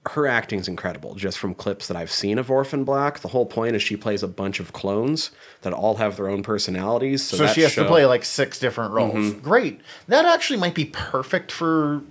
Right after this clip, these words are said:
Speaker 2: someone to play She-Hulk Jennifer Walters, because they're the same person, but they're not at the same time. Like, She-Hulk's not nearly as feral as Hulk most of the time.
Speaker 1: Mm-hmm.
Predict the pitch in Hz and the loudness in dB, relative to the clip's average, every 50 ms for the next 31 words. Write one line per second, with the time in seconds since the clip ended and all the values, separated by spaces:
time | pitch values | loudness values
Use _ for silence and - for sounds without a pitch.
0 | - - 147 - - 160 151 151 147 143 143 - - 147 139 131 135 131 120 110 | -16 -12 -8 -4 -2 -2 0 0 -2 -2 -4 -4 -2 0 2 2 2 0 -4 -6
1 | - _ _ _ _ - - - 139 131 127 139 131 131 - - 135 123 123 120 | -12 _ _ _ _ -6 -4 -2 -2 0 2 2 0 0 0 -4 -4 -4 -4 -4
2 | - 123 117 135 120 - - 143 143 147 - - - - - - - - - - | -2 0 2 2 2 2 0 -2 -2 -4 -6 -8 -12 -16 -16 -16 -14 -16 -16 -16
3 | - - 120 120 120 139 127 110 104 - 131 123 120 113 107 101 92 98 92 - | -12 -8 -8 -4 0 0 0 0 0 0 2 2 2 0 -2 -8 -16 -20 -20 -20
4 | _ _ - 117 117 135 127 - - 156 170 180 160 147 - 160 175 - - 214 | _ _ -14 -8 -6 -4 -2 -2 -2 -2 -2 -4 -4 -4 -4 -4 -4 -4 -4 -2
5 | 208 208 196 185 196 196 - 202 196 190 180 185 180 190 196 196 190 190 - 180 | 0 0 2 0 0 0 0 -2 0 0 0 0 -2 -2 -2 -4 -4 -4 -6 -6
6 | 175 - 180 175 175 175 170 185 175 180 190 196 190 160 131 123 117 - - - | -4 -4 -4 -4 -4 -4 -2 -2 0 0 0 0 0 2 0 0 -2 -4 -12 -20
7 | - - - - - - - - 226 233 220 208 180 156 147 - 160 160 151 143 | -20 -20 -20 -20 -14 -6 -4 0 2 4 4 4 4 4 2 0 2 2 2 2
8 | 147 143 143 147 151 151 147 139 139 127 120 117 - - - 131 120 120 107 110 | 2 2 2 4 4 4 4 2 2 0 -2 -2 -4 -2 0 2 2 2 2 0
9 | 110 - - - 139 113 - - - 123 120 123 123 120 113 - - 120 110 - | -2 -2 0 2 2 2 0 -2 -8 -8 -4 -4 -4 -4 -4 -6 -8 -8 -8 -8
10 | 110 90 - - - 123 110 - - 76 - - - - - _ _ - 127 117 | -8 -8 -8 -8 -8 -8 -10 -10 -12 -16 -16 -18 -18 -20 -20 _ _ -6 -4 -4
11 | 101 104 98 95 92 | -2 -2 -2 -4 -6